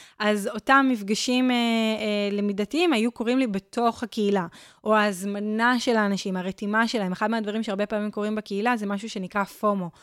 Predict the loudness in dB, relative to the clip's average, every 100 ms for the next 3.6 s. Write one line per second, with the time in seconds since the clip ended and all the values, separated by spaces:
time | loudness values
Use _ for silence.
0 | -20 _ _ 0 2 2 0 -2 0 0
1 | 2 2 -2 -12 -20 -20 -4 2 4 4
2 | 4 2 2 0 -4 -10 0 4 4 4
3 | -2 -2 4 4 4